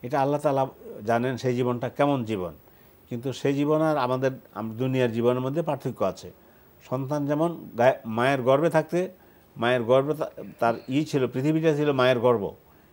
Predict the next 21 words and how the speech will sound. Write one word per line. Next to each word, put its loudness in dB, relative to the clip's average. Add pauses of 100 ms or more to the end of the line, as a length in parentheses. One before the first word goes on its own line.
(120)
সেখান -2
থেকে 2
এখানে 4
আসছে 0 (240)
দুনিয়াতে, -2 (520)
দুনিয়ার 0
জীবন 0 (160)
আলা-, 2
আরেক 2
রকম। -4 (680)
এরপর 0
হলো -2
এখন -4
আখেরাতে -4 (440)
আমরা -2
মানে -8
আ-, -6 (240)
বারজাখের 2
জীবন, -8 (500)
কিন্তু -4
মা -4